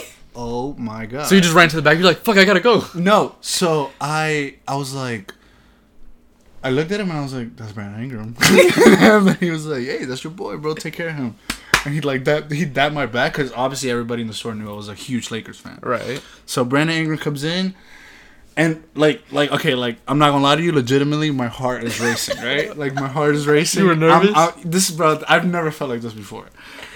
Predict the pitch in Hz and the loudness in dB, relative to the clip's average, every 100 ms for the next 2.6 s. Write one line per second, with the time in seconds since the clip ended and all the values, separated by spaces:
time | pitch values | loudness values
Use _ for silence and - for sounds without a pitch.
0 | - 120 123 139 139 135 131 127 - 131 | -16 -6 -4 -2 -2 -2 -2 -6 -6 -4
1 | 139 147 175 196 226 - _ _ 156 120 | -2 -2 -2 -2 -6 -10 _ _ -8 0
2 | 143 139 139 123 - - | 0 2 0 0 -6 -20